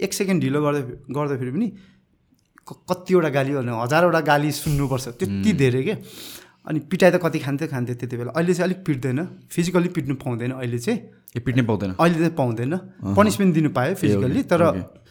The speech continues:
Speaker 1: हात र खुट्टा चल्दैन, तर भित्रभित्र लुकाएर चाहिँ दिइरहेको हुन्छ केटाहरूलाई। दिन्छ स्टिल, तर पाउँदैन, लिगल्ली चाहिँ पाउँदैन।
Speaker 2: अँ।
Speaker 1: त्यो छ अहिले चाहिँ।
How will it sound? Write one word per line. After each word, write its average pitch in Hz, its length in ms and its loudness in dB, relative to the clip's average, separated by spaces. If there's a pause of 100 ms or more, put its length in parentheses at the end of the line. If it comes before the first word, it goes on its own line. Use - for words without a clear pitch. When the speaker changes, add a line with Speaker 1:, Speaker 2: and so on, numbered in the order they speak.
(360)
Speaker 1:
हात 120 340 -6 (120)
र 165 80 -2
खुट्टा 139 260 -4
चल्दैन, 139 400 0
तर 202 240 2
भित्रभित्र 151 480 2
लुकाएर 160 380 2
चाहिँ 147 180 -6
दिइरहेको 135 300 -2
हुन्छ 123 140 -4
केटाहरूलाई। 123 460 -4 (480)
दिन्छ 226 240 4
स्टिल, 180 460 4
तर 202 300 6
पाउँदैन, 156 440 4
लिगल्ली 180 400 4
चाहिँ 185 160 -4
पाउँदैन। 127 340 -2
Speaker 2:
अँ। 98 300 -6 (360)
Speaker 1:
त्यो 233 120 6
छ 226 80 2
अहिले 156 300 6
चाहिँ। 190 220 -2